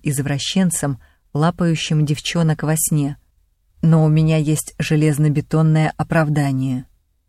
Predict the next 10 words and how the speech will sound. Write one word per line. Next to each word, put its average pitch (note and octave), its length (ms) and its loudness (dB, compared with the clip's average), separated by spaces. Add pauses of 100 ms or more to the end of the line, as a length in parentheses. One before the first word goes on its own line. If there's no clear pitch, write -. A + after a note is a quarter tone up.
(340)
Я D3 240 -2
больше D#3 440 -2
недели D#3+ 440 0
не C#3+ 160 -2
трахался, C#3+ 680 -6 (540)
а D#3+ 100 2
на D#3+ 160 4
Нику D#3+ 500 2 (240)
у D#3+ 100 0
меня D#3 340 2